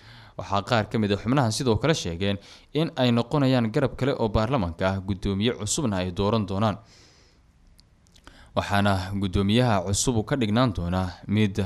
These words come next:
la tartama Maxamed Mursal Sheekh Cabdiraxmaan amaba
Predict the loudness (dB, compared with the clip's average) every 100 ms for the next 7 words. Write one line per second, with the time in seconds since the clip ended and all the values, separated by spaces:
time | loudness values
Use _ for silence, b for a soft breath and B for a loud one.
0 | 0 -2 -2 -6 -2 0 0 B B B
1 | B -6 0 2 4 4 2 2 0 0
2 | -2 -2 0 0 0 -2 2 4 4